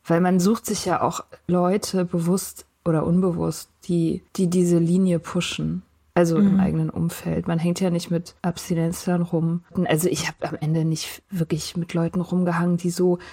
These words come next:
Speaker 1: getrunken haben, wie ich gerne getrunken hätte. Nämlich diese ein Wein und ups, ich hab einen Schwips. Und dann hör ich auf, weil
Speaker 2: Oh, die Weinschorle.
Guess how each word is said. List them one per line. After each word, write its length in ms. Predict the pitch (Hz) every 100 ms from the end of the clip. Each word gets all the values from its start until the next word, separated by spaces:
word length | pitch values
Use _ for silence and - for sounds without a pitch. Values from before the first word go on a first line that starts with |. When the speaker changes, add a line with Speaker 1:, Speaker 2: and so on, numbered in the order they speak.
| -
Speaker 1:
getrunken 640 | - - 196 185 - 175 165
haben, 240 | 175 175
wie 160 | 175 120
ich 180 | -
gerne 240 | - 175 175
getrunken 480 | 170 - 180 170 170
hätte. 460 | 165 175 175 165 - _ _ _ _ _ -
Nämlich 280 | 175 175
diese 320 | - 185 170 -
ein 300 | 175 196 175
Wein 320 | 170 185 208
und 240 | 180 180
ups, 240 | 320 - 262
ich 140 | -
hab 80 | 190
einen 60 | -
Schwips. 480 | - 320 349 - _ _ _ _ _
Und 120 | 202
dann 160 | 196 175
hör 100 | 180
ich 180 | -
auf, 360 | 240 359 370 -
weil 220 | 226 220
Speaker 2:
Oh, 200 | 220 - -
die 80 | 254 - - - - 240 240
Weinschorle. 800 | 269 302 - 240 220 214 202 196